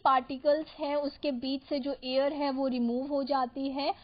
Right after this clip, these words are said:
और ये कंप्रेस्ड फॉर्म में आ जाती है। जो भी एयर है, it gets removed and it comes into the compressed form। So here you can see that compressibility क्या होता है? पाउडर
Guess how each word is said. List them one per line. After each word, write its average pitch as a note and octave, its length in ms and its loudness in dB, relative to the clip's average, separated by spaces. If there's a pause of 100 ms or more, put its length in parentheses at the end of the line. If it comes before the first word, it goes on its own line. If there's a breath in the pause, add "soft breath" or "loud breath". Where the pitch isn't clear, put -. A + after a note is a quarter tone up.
(240 soft breath)
और C#4 180 2
ये D4 160 0
कंप्रेस्ड C#4+ 840 2
फॉर्म B3+ 320 -2
में A#3 160 -2
आ G#3+ 160 -4
जाती G#3 440 -6
है। G#3 200 -4
जो B3+ 180 -6
भी A#3+ 220 -6
एयर A#3+ 280 -2
है, D4+ 320 2
it C4 120 -4
gets A#3+ 520 -6
removed C#4 400 0
and A#3+ 240 -2
it A#3+ 100 -10 (340)
comes B3+ 260 -4
into B3 260 -2
the B3 220 2 (480 loud breath)
compressed D#4 520 12 (120)
form। G3+ 180 -4 (400 loud breath)
So G4 100 6
here F4+ 300 0
you F#4+ 200 4
can F4+ 140 0
see E4 300 -2
that D4 120 10 (120)
compressibility D4+ 880 2
क्या E4 120 8
होता D#4 400 6
है? D#4 140 6 (420)
पाउडर C#4 640 8